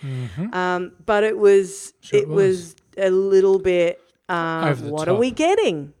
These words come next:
Speaker 2: You know what I mean? Like, "What's gonna turn up?" <laughs>
Speaker 1: Ah.
Speaker 2: And,
Speaker 1: Let me guess,
Speaker 2: um,
Speaker 1: chickpeas.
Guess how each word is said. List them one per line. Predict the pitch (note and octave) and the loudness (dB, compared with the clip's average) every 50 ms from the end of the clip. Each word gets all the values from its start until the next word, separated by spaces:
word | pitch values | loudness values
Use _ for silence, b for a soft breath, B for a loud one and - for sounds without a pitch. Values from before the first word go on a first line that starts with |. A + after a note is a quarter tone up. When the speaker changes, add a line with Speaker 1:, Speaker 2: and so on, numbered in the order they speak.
| _ _ | _ _
Speaker 2:
You | F3+ G#3+ | -2 0
know | A3 G#3+ | 2 4
what | G#3 | 4
I | G3+ F#3 | 4 2
mean? | E3+ E3 G3+ A#3 | 2 0 -2 -4
Like, | G#3+ F3 - - | -4 -6 -8 -8
"What's | E3 D#3 D#3 D#3+ - - - - - - - | -6 -4 -4 -4 -4 -6 -10 -12 -12 -12 -6
gonna | - A#3+ B3 C4 C4+ | -2 -2 0 0 -2
turn | B3+ - D#4 D4+ D#4 D#4+ E4+ | -4 -2 -2 0 0 0 0
up?" | G4 A4 G#4+ - - - - | 0 0 0 -2 -4 -4 -4
<laughs> | - - | -2 0
Speaker 1:
Ah. | - D3+ E3 E3 F3 F3 D#3+ C#3+ C3+ - - - - _ _ B A4 B4 A#4+ A#4+ G#4+ F4+ B B | 2 2 4 4 4 4 4 2 0 0 -4 -10 -10 _ _ B -6 -4 -4 -4 -6 -8 B B
Speaker 2:
And, | - A3 G#3+ G#3+ G#3+ G#3+ G#3+ G#3 G#3 G3+ | 0 2 2 4 2 2 0 0 0 0
Speaker 1:
Let | G#3 G#3 G#3 G3 | 0 2 2 2
me | G3 F#3 | 2 4
guess, | F#3 F#3+ E3+ G3+ G3+ | 4 2 2 0 -4
Speaker 2:
um, | G3 | -8
Speaker 1:
chickpeas. | G3 - G3 F#3+ - _ - D3+ B2+ A#2 G#2 G2 - - - | -4 -2 -2 -2 -4 _ -8 -8 -8 -8 -10 -12 -16 -18 -20